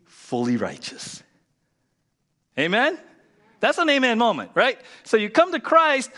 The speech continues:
you are justified. It's a legal justification, once, one and done. You are not guilty and you are fully righteous,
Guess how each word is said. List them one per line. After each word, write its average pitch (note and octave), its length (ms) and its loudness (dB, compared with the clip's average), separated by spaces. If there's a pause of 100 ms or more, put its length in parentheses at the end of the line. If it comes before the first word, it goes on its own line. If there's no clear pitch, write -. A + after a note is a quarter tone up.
you C4 240 2
are B3+ 120 2
justified. G#3+ 800 0
It's G#3 160 -4
a G#3 100 0
legal D#4+ 420 2
justification, A#3+ 960 -2
once, C4 220 0
one C4+ 200 0
and D4 120 0
done. G#3+ 320 0 (480)
You A3+ 260 2
are G#3 100 2
not B3 400 0
guilty A#3 580 0
and E4 400 0
you C#4 140 2
are B3 80 0
fully A3+ 300 -2
righteous, A#3 640 -4